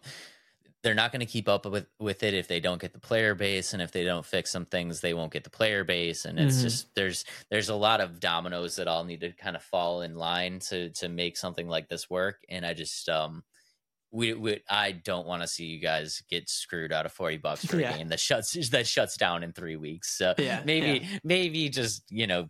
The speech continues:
Speaker 1: hold off for a second and
Speaker 2: Yeah.
Speaker 1: make sure that in a month this is still actually a game.
Speaker 2: Exactly. All
Speaker 1: Yeah.
Speaker 2: right. Now, to survive a zombie apocalypse, you have to have certain things, right?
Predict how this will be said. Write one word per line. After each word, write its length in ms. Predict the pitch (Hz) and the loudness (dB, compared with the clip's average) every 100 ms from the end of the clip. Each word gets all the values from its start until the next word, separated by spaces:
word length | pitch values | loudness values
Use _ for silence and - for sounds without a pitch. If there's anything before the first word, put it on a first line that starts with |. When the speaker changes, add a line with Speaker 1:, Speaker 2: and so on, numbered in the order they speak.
| - | -6
Speaker 1:
hold 280 | 104 123 101 | 0 2 4
off 240 | 90 82 | 2 0
for 120 | 92 | -4
a 60 | 80 | -4
second 320 | - 85 - 85 | -2 -2 -2 -6
and 300 | 73 90 180 | -4 2 4
Speaker 2:
Yeah. 40 | |
Speaker 1:
make 140 | 104 | 4
sure 280 | 101 120 117 | 0 0 2
that 320 | 113 117 110 87 | 4 4 2 0
in 120 | 117 | 0
a 60 | |
month 280 | 113 123 120 | 2 2 2
this 180 | 127 117 | -2 -2
is 100 | 123 | -4
still 220 | - 135 | 0 2
actually 340 | 123 120 143 131 | 2 0 -2 -2
a 60 | |
game. 220 | 143 135 98 _ - - - - | -2 -4 -6 _ -20 -18 -18 -2
Speaker 2:
Exactly. 600 | 151 143 147 151 - 110 - - _ _ _ - - | 0 0 -2 -2 -4 -6 -8 -20 _ _ _ -6 0
All 80 | 240 | 4
Speaker 1:
Yeah. 80 | 240 | 4
Speaker 2:
right. 220 | 254 151 - - _ - | 4 0 -10 -20 _ 4
Now, 380 | 220 233 165 135 | 6 6 2 -2
to 180 | - 160 | -6 -8
survive 600 | 185 175 202 262 254 190 | -8 0 2 4 4 2
a 80 | |
zombie 380 | 160 170 160 143 | 2 2 2 2
apocalypse, 540 | 135 135 127 131 127 - | 2 2 2 2 -2 0
you 60 | |
have 60 | 151 | 2
to 60 | 147 | 2
have 80 | |
certain 260 | - - 131 | 0 -8 -4
things, 340 | 147 139 113 | -2 -2 -2
right? 260 | 104 107 | -4 -4